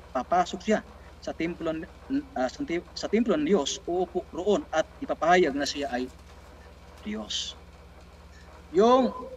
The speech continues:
deklarasyon ng pa-, ng Pope na siya ang kahalili ng, ah, siya ang Vicar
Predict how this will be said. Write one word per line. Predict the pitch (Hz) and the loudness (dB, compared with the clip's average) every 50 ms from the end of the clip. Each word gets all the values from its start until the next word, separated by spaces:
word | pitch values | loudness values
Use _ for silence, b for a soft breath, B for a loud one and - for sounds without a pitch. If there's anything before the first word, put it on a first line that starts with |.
| - - - | -18 -18 -12
deklarasyon | - 135 175 170 190 175 170 202 214 - - - 165 151 147 | -4 -2 -2 0 0 2 2 2 2 2 0 -2 -2 -2 -2
ng | 143 131 | -2 -4
pa-, | 127 139 - - - - - - | -4 -6 -10 -10 -16 -18 -8 -4
ng | 139 147 143 143 135 - | 0 0 2 0 0 0
Pope | - 185 123 117 - - - - - - - - - - - - - - - - B B B B - | 0 -2 -2 -2 -8 -12 -20 -20 -20 -20 -20 -20 -20 -20 -20 -20 -20 -20 -20 -20 B B B B -10
na | - 131 135 131 | -2 -2 -2 -2
siya | - 151 151 151 143 139 | 0 0 2 2 2 2
ang | 139 131 131 127 120 113 98 - - - - - - - - | 0 -2 -2 -2 -2 -6 -8 -14 -20 -20 -20 -20 -20 -20 -16
kahalili | - 123 131 131 131 139 147 147 139 135 123 | -8 -2 0 0 2 2 0 0 -2 -2 -2
ng, | 123 117 113 113 - - - - - - - - - - - - - - | -4 -4 -6 -8 -10 -14 -20 -20 -20 -20 -20 -20 -20 -20 -20 -18 -8 -4
ah, | 131 131 | -4 -2
siya | - 160 165 165 | 2 4 4 4
ang | 147 139 131 | 4 4 2
Vicar | 120 143 151 175 - - 147 139 131 131 135 | 4 4 2 2 2 2 4 4 4 2 0